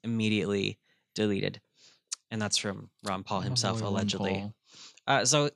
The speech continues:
Speaker 1: but here's the gag with Ron Paul. I guess in the eighties, he had newsletters where he referred to black people as criminals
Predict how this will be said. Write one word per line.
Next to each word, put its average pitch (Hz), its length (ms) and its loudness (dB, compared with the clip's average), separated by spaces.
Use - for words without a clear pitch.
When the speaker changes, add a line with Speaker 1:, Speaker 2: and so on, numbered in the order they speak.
Speaker 1:
but 151 180 2
here's 170 200 4
the 165 80 2
gag 147 200 4
with 127 120 -2
Ron 120 160 4
Paul. 143 280 4
I 120 120 4
guess 143 180 2
in 151 80 0
the 113 80 0
eighties, 131 320 2
he 120 120 0
had 110 140 2
newsletters 120 560 2
where 110 120 -2
he 117 80 -2
referred 107 380 -2
to 104 100 -4
black 104 240 -2
people 107 400 -6
as 95 340 -4
criminals 117 600 0